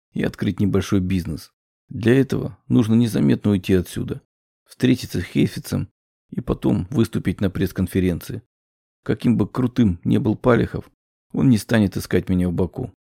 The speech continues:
просто побоится. Пограничный контроль с обеих сторон налажен исключительно хорошо, и посторонний не сможет незаметно пройти две границы. А посылать киллера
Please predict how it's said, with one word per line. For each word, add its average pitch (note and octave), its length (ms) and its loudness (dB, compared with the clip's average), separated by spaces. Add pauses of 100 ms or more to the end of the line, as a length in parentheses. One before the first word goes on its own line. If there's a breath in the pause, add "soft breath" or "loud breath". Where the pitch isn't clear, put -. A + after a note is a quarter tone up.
(160)
просто - 260 -2
побоится. F2 640 -4 (640)
Пограничный A2+ 540 0
контроль B2 500 0
с - 140 -6
обеих F#2 300 0
сторон A2+ 400 0 (460)
налажен G2+ 420 0
исключительно F#2+ 560 -2
хорошо, F#2 520 -4 (480)
и - 80 -6
посторонний A#2+ 800 2
не E3+ 120 -2
сможет G#2+ 520 0
незаметно F#2+ 540 0
пройти F#2 320 -2
две F2 180 -2
границы. F#2 580 -2 (840)
А - 80 -4
посылать A#2 500 0
киллера G#2 480 -2